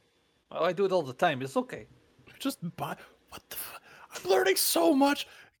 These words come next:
Speaker 2: Carter has a ghost. You buy people?
Speaker 1: Bro.
Speaker 2: Eva, Eva, what, what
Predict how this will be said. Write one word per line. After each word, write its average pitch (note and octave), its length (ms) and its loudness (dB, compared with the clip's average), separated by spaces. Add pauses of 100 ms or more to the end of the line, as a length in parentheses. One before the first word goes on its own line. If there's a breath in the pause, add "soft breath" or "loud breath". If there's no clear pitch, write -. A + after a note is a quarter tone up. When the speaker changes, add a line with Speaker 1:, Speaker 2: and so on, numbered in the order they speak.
(240)
Speaker 2:
Carter C#4 280 10
has C#4 180 8
a B3 40 0
ghost. A#3+ 440 10
You E3 280 8
buy F#3+ 320 4
people? D4+ 500 4 (400 soft breath)
Speaker 1:
Bro. F4+ 220 12
Speaker 2:
Eva, C#3+ 220 6 (320)
Eva, A3 220 6
what, D3+ 300 6
what F#3 200 6